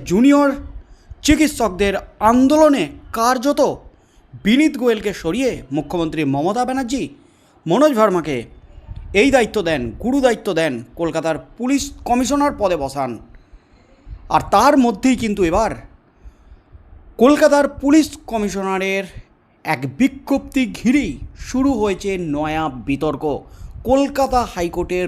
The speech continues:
রীতিমতো ভৎসনার মুখে কলকাতা পুলিশ কমিশনার মনোজ ভার্মা। চরম নির্দেশ বিচারপতি রাজর্ষি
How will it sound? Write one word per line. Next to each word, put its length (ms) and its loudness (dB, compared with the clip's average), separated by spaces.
রীতিমতো 640 0
ভৎসনার 540 -6
মুখে 260 -6
কলকাতা 600 2
পুলিশ 320 -2
কমিশনার 580 -2
মনোজ 320 2
ভার্মা। 320 -2
চরম 320 6
নির্দেশ 380 2
বিচারপতি 480 0
রাজর্ষি 520 0